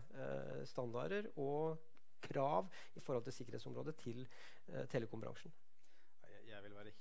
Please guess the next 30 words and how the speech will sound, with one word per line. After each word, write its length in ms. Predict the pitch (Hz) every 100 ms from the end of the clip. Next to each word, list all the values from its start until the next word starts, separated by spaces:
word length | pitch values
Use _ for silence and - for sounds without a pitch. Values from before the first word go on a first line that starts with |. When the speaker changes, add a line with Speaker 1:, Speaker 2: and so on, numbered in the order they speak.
| 101
Speaker 2:
helt 180 | 95 104
enig 160 | 87 98
i 80 | 101
det, 80 | 107
at 140 | 98
det 100 | 98
vil 140 | 98
være 140 | 95 107
en 80 | -
stor 240 | 113 135
fordel 640 | - - 135 - 101 120 113
om, 340 | 104 101 98 104
om, 340 | - 95 95 98
eh, 800 | 98 95 95 95 92 92 90
et 80 | 95
stort 420 | - 95 95 -
overnasjonalt, 880 | - 92 87 87 - 92 90 92 -
eh, 320 | 98 95 92
organ, 340 | 92 101 110 98 92 - 92
nato, 240 | 87 - 101 95 95 -
E 100 | 110 92 107
U, 80 | 120 - - - - -
eh, 680 | 104 101 101 98 98 98 98 98 104
gjorde 240 | 90 101
et, 20 | -
et 100 | - -
felles 340 | 95 95 107 107
grep 400 | 104 120 127 123
rundt 240 | 143 147
dette. 260 | - 190